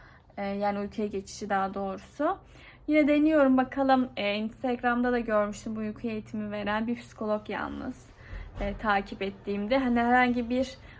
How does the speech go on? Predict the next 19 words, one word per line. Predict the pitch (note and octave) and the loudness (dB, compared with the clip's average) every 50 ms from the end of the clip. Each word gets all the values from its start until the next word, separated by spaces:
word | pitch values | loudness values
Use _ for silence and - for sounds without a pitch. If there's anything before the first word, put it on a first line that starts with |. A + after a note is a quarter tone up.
| - - - | -14 -8 -6
uyku | A3+ A#3 A3 - C4+ | -6 -6 -4 0 0
eğitimcisi | C4+ B3 B3 - B3+ B3 A#3 A#3+ B3 A#3+ - - B3 A#3 | 2 2 2 2 2 0 0 0 -2 -6 -6 -6 -6 -4
değil | C#4 C#4+ C#4 C#4 D4 | -4 -2 -2 -2 -2
de | E4 | -4
psikolog | - - - - C4 B3 B3 B3 - | -4 -6 -4 0 2 2 2 2 0
olmasına | B3 A#3 A3+ A3+ A3+ - - B3 A#3+ A#3+ A#3+ A#3+ - - - - - - - - | -2 0 0 -2 -4 -4 0 2 4 4 4 2 -2 -10 -18 -20 -20 -20 -10 -6
önem | - G#3 G3+ G#3 G#3 G#3 G#3 G3+ G3+ - - - | -4 -2 0 2 2 2 2 -2 -6 -8 -10 -6
vermiştim | G#3 G#3 G3+ G3+ G3+ G3+ G#3 - - - - G#3+ G#3 G3 G3+ | -2 -2 0 0 -2 -4 -6 -8 -10 -12 -12 -12 -8 -6 -4
ben. | A#3 D4 G4+ G4+ - - - - | -4 -4 -4 -6 -10 -10 -4 0
Ne | C4 E4+ | 2 2
oldu? | G#4 A4+ G#4 E4+ C4 A#3+ G#3+ G#3 A3+ A#3 - - - - - - - - - - | 2 2 2 2 4 4 4 2 2 -2 -8 -14 -18 -20 -20 -20 -20 -18 -6 -2
Nasıl | D4 C4+ - E4+ D#4 | -2 -2 0 0 2
bakıyor | D4+ C4+ - - - D4 C#4+ D4 | 2 2 0 -2 -2 -2 -2 -2
bana? | C#4 B3+ C#4 C#4 C#4 - - | -2 -4 -4 -6 -8 -10 -12
<laughs> | - - - | -16 -12 -8
Bir | C4 | -4
görseniz. | B3 C4 B3 B3 B3+ - - C4 B3+ A#3+ B3 B3 - - - - - - - - - - - - - - - - - | -2 0 2 2 0 0 -2 -2 -2 -2 -2 -4 -6 -8 -18 -20 -20 -20 -18 -18 -16 -16 -16 -16 -16 -18 -18 -12 -6
Ee, | - G#3 G3+ G3+ G3+ G3+ G#3 G#3 G#3+ - - | -4 -2 -2 -2 -2 -2 -4 -6 -6 -6 -4
şimdi | C#4 C4+ C4 C4+ C#4+ C#4 C#4 | 0 2 2 4 4 2 0